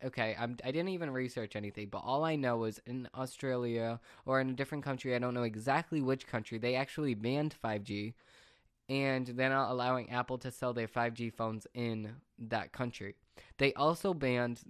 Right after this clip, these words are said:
the use of, um, putting your phone next to your face to make the call. They want you to make a call with Bluetooth headphones or the wired headphones. So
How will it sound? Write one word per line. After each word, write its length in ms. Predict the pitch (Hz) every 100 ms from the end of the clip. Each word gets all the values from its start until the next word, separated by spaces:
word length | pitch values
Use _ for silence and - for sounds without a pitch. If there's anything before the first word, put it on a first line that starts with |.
| 120
the 120 | 123
use 440 | 117 123 131 - -
of, 560 | - 123 117 110 107 - - _ _ _ _ _
um, 380 | - 135 123 110
putting 240 | 120 147 143
your 140 | 123
phone 280 | - 131 123 _ -
next 260 | 127 131 -
to 80 | 131
your 120 | 113
face 340 | - 127 -
to 140 | 131 113
make 260 | 117 113
the 80 | 110
call. 500 | - 110 110 123 156 _ _ - - 127
They 220 | 127 131
want 280 | 127 131 120
you 140 | 131
to 120 | -
make 240 | 127 123 123
a 60 |
call 380 | 117 127 123 117
with 360 | 110 117 - -
Bluetooth 480 | 117 123 - 123 -
headphones 580 | 113 120 131 127 123
or 540 | - 120 117 113 107 104 - - -
the 100 | 117
wired 400 | 110 107 120 135
headphones. 640 | 151 143 156 160 170 165 - _ _ _ _ _ _
So 640 | - 160 143 135 120 117